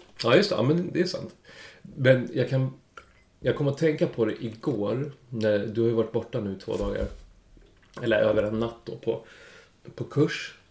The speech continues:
Och när vi... När jag hämtar upp dig, eller vi möts upp,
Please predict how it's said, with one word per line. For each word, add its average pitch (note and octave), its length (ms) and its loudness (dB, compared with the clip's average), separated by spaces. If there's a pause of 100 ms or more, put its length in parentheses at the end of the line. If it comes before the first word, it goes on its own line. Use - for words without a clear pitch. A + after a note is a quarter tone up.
(640)
Och C3 180 0
när B2 180 4
vi... A#2 460 0 (1040)
När A#2 140 0
jag A2 220 4
hämtar A2+ 280 -2
upp - 340 -6
dig, A2 280 -4 (160)
eller G#2+ 160 -4
vi G#2 100 -2
möts G#2 360 -4
upp, - 340 6